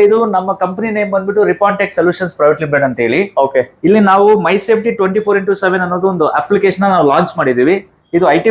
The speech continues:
Speaker 1: ಬೇಸ್ಡ್ ಕಂಪನಿ ಆಗಿರುತ್ತೆ. ಇದು ಬಂದು ಲೈಕ್ ವೆಹಿಕಲ್ ಸೇಫ್ಟಿ ಕ್ಯೂ ಆರ್ ಕೋಡ್ ನ ನಾವು ಲಾಂಚ್ ಮಾಡಿದೀವಿ ಸರ್. ಓಕೆ, ಇದು ಯಾವ ತರ ಕೆಲಸ ಮಾಡುತ್ತೆ, ಯಾವ ತರ ವೆಹಿಕಲ್ ಓನರ್ಸ್ ಗೆ ಜೀವ ರಕ್ಷಕ ಆಗಿರುತ್ತೆ, ಯಾವ ತರ ಹೆಲ್ಪ್ ಆಗುತ್ತೆ ಅನ್ನೋದ್ರ ಬಗ್ಗೆ ನಿಮ್ಗೆ ಒಂದೊಂದಾಗಿ ತಿಳಿಸ್ತಾ ಬರ್ತೇನೆ. ನಮ್ಮ ಕ್ಯೂ ಆರ್ ಡೆಕ್ ಅಲ್ಲಿ ಈ ರೀತಿ ಇರುತ್ತೆ.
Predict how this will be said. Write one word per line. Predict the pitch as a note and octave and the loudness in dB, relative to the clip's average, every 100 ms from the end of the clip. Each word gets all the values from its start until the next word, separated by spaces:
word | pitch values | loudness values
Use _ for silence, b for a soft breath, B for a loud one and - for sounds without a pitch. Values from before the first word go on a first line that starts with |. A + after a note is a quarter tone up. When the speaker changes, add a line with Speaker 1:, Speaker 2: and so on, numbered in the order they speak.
| G3 | 0
Speaker 1:
ಬೇಸ್ಡ್ | F#3+ G3 F3+ | 0 0 0
ಕಂಪನಿ | D#3+ E3 D#3+ | -2 -2 0
ಆಗಿರುತ್ತೆ. | C#3+ B2+ - F3 F#3+ B B G3 | 0 -2 2 0 0 B B -2
ಇದು | A#3 G#3+ | 0 2
ಬಂದು | G#3+ G#3+ A#3+ B3 A3 | 2 2 0 2 2
ಲೈಕ್ | G3+ G#3 D#3+ E3+ | 0 -2 -2 0
ವೆಹಿಕಲ್ | A3+ A#3+ A#3+ A#3 | 2 0 0 0
ಸೇಫ್ಟಿ | G#3+ G#3 A3+ A3+ | 0 0 -4 0
ಕ್ಯೂ | G3+ | 0
ಆರ್ | G3+ G3 | 2 0
ಕೋಡ್ | G3 | 0
ನ | G3+ | 0
ನಾವು | F#3 D#3+ | 0 0
ಲಾಂಚ್ | E3+ - | -2 -2
ಮಾಡಿದೀವಿ | D3 B2 A2+ G2+ | -2 -2 -4 -8
ಸರ್. | - _ _ - C3+ | -10 _ _ -6 -2
ಓಕೆ, | C3+ D#4+ - B - - | 0 -2 -2 B 0 2
ಇದು | A#3 F#3 | 4 4
ಯಾವ | A3 A#3 | 2 0
ತರ | A#3+ A#3 | -2 0
ಕೆಲಸ | G#3+ G3+ A3 | -2 0 0
ಮಾಡುತ್ತೆ, | G3 G3 G3 G3+ D3+ | 0 -2 -2 0 2
ಯಾವ | F3 G3+ | 2 2
ತರ | A3 G3+ | 0 0
ವೆಹಿಕಲ್ | F#3 F#3 G#3+ E3 | -2 0 0 2
ಓನರ್ಸ್ | G3 G#3 F#3+ F3 | 2 0 -2 0
ಗೆ | G3 F#3 C3 | 0 0 0
ಜೀವ | D#3+ G3+ A#3+ | 2 2 0
ರಕ್ಷಕ | - F#3+ F3+ | -2 -2 0
ಆಗಿರುತ್ತೆ, | E3+ F3 F3 F3+ F3 C3+ D3 | 2 0 2 0 0 0 2
ಯಾವ | F3+ F3+ | 2 0
ತರ | F#3+ F3 | -2 0
ಹೆಲ್ಪ್ | D3 G3 G3 | 0 0 2
ಆಗುತ್ತೆ | F#3 F#3 E3+ | 2 0 -4
ಅನ್ನೋದ್ರ | E3+ E3 D#3+ | -4 -4 -4
ಬಗ್ಗೆ | D#3+ E3+ | -4 -6
ನಿಮ್ಗೆ | D#3 D#3 C3+ | -2 -2 -2
ಒಂದೊಂದಾಗಿ | E3+ G3 F#3 F3+ E3 | -2 0 2 0 0
ತಿಳಿಸ್ತಾ | E3 - D#3 | -2 0 -2
ಬರ್ತೇನೆ. | C3 - G#3+ A#3+ - _ - - | -2 -2 0 0 -4 _ -12 -2
ನಮ್ಮ | F#3+ A#3 A#3 A3+ | 2 2 0 0
ಕ್ಯೂ | A3 | 2
ಆರ್ | A3+ G3+ | 2 0
ಡೆಕ್ | G3+ | 0
ಅಲ್ಲಿ | A3 F#3+ | 2 2
ಈ | F#3+ | 2
ರೀತಿ | F#3 | 2
ಇರುತ್ತೆ. | D3+ D3+ | 0 0